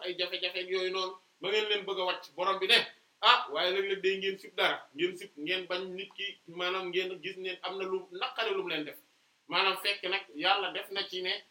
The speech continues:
maanaam doom ju baax mën na caa juddoo, maanaam ci, eh, loola. Maanaam am na yeneeni maanaa yoo xamante ne borom subhaanahu wa taala dana koy jëfandikoo ci Alqur'an mu nekk, eh, alxayr, maanaam ci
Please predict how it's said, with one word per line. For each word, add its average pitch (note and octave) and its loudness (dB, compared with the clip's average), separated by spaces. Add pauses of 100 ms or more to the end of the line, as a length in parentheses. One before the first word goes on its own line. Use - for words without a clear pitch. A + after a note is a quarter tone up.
(160)
maanaam E3+ 0
doom F#3+ -2
ju F3 -4
baax E3 0
mën D#3 -6
na D#3+ -6
caa D#3 -4
juddoo, D3 -6 (380)
maanaam F3 2 (280)
ci, F#3 -4
eh, E3+ 2
loola. D#3 0 (1500)
Maanaam F#3+ 0
am F#3+ -4
na G3 0
yeneeni G3+ 2
maanaa F#3+ 4
yoo F#3+ 0
xamante F#3+ -6
ne F#3+ -4
borom F#3+ -2
subhaanahu F#3 -2
wa F#3+ -4
taala F#3 4 (260)
dana F#3 -2
koy G3 0
jëfandikoo F#3+ -4
ci - -14
Alqur'an F#3+ 0 (360)
mu F3 -6
nekk, G3+ 0 (360)
eh, F3+ 4
alxayr, F#3+ -2 (140)
maanaam F#3+ 0
ci F#3+ -10